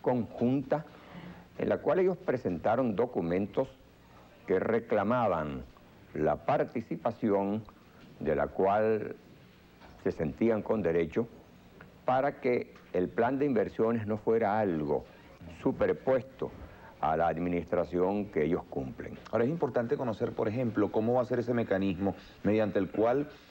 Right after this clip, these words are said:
Speaker 2: existe una co-, una, una, una comunicación permanente entre el Ejecutivo Nacional, los ministros del gabinete y los gobernadores de estado.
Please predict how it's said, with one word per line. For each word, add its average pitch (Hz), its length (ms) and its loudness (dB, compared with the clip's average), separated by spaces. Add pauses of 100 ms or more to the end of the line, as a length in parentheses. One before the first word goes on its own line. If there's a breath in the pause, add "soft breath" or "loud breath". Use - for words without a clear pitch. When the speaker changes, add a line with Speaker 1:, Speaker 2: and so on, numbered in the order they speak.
(140 loud breath)
Speaker 2:
existe 120 480 0
una 135 300 0
co-, 123 100 0
una, 113 460 2
una, 110 400 2
una 117 160 0
comunicación 110 560 0
permanente 107 720 0
entre 95 240 0
el 95 80 2
Ejecutivo 95 480 2
Nacional, 107 440 0 (300 loud breath)
los 87 200 0
ministros 110 640 0
del 92 260 0
gabinete 110 540 2 (240 loud breath)
y 110 80 2
los 107 100 2
gobernadores 90 640 0
de 87 60 -4
estado. 71 400 -2